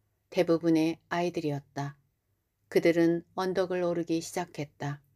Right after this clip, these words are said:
"지아가 왔으면 좋겠어요. 돌담 꼭대기에 서서 흰 오비를 흔들면 그도 볼 수 있겠죠?" "그래,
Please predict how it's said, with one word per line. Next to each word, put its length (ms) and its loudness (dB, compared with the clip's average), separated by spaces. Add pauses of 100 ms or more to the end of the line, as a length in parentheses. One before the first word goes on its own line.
(1000)
"지아가 380 8
왔으면 460 2
좋겠어요. 720 -8 (920)
돌담 440 6
꼭대기에 540 4
서서 480 -6 (460)
흰 240 6
오비를 480 4
흔들면 580 0 (380)
그도 260 6
볼 200 2
수 140 -4
있겠죠?" 600 -2 (1200)
"그래, 420 0